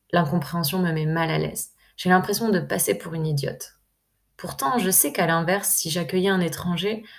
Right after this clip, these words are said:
je comprendrais que c'est difficile pour lui de tout comprendre. Je relativise. L'après-midi s'est super bien passé.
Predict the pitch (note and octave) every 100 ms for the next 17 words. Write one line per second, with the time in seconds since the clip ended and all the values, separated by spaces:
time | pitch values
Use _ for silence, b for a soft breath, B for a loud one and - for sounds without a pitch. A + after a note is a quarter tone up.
0 | B - - F3 - G3 A3+ E4 F#3+ F#3
1 | E3 D#3+ F#3 - F#3+ - D#3+ E3 F3+ D#3
2 | C#3+ D#3+ D#3 D3 - D3+ C#3+ - _ _
3 | _ _ - _ _ _ D#3+ F3 E3 D#3
4 | C#3+ - C#3 - - _ b b b E3+
5 | E3+ - E3+ D#3+ E3+ D3+ D3 - E3+ C#3+
6 | D#3+ D3+ D3+ C#3 C#3+ - C#3+